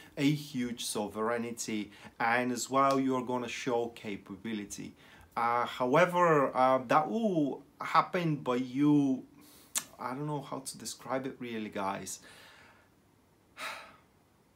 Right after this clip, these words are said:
So I'll try to approach it from a different perspective. Um, it's about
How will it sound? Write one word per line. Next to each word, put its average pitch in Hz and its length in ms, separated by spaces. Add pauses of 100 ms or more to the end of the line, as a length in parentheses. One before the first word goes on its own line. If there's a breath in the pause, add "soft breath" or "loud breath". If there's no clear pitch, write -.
(1200)
So 156 160
I'll 160 140
try 147 260
to 147 220
approach 135 400
it 131 100
from 123 200
a 110 40
different 113 400
perspective. 107 640 (580 soft breath)
Um, 117 520 (800)
it's 185 220
about 175 580